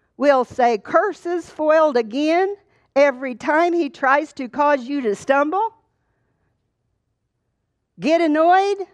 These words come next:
and fall away. So the blinding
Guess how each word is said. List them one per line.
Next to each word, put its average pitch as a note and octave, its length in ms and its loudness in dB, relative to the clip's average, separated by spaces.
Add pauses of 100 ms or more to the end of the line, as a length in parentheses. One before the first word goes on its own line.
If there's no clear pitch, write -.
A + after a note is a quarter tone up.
(1400)
and C4+ 220 -2
fall D#4+ 420 2
away. D4+ 520 -2 (4000)
So C#4 240 0
the B3 140 0
blinding C#4 960 -2